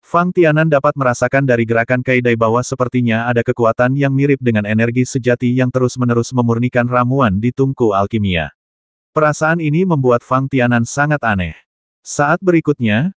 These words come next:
Fang Tianan membuka mulutnya karena terkejut dan menatap Kaidai dengan tatapan kosong,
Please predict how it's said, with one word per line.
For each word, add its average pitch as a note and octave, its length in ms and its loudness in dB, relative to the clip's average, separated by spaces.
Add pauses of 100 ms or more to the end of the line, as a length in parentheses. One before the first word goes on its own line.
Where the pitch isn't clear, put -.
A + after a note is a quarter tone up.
(160)
Fang F3 320 -2
Tianan D3+ 320 2
membuka B2+ 320 0
mulutnya A#2+ 400 0
karena A2 320 -2
terkejut B2 400 -2
dan A2+ 240 0
menatap A2 320 0
Kaidai B2+ 400 0
dengan A2 240 -2
tatapan C3+ 400 0
kosong, G#2+ 480 -2